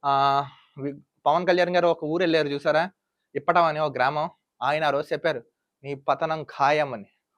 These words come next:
ఆ రోజు నుంచి నీ పతనం ఖాయం. ఇప్పుడు చూడు, దానికే నిలువెత్తిన ఉదాహరణ. మొత్తం నీ కార్యాలయాలు, కేంద్ర కార్యాలయాలు, జిల్లా కేంద్ర కార్యాలయాలు, జిల్లా కేంద్రాలు,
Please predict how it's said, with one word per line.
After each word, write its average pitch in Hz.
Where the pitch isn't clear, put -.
ఆ 113
రోజు 123
నుంచి 147
నీ 127
పతనం 127
ఖాయం. 110
ఇప్పుడు 127
చూడు, 135
దానికే 139
నిలువెత్తిన 139
ఉదాహరణ. 127
మొత్తం 175
నీ 165
కార్యాలయాలు, 175
కేంద్ర 185
కార్యాలయాలు, 175
జిల్లా 170
కేంద్ర 180
కార్యాలయాలు, 170
జిల్లా 208
కేంద్రాలు, 190